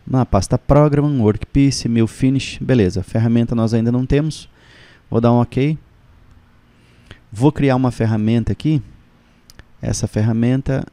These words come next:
não medir as alturas e nada ali, mas enfim,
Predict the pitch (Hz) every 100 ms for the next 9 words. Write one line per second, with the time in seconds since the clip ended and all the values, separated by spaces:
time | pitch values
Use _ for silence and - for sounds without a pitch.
0 | _ _ _ _ _ 123 160 175 110 107
1 | 135 113 101 92 110 123 117 95 98 98
2 | 113 95 110 107 95 - - 123 127 117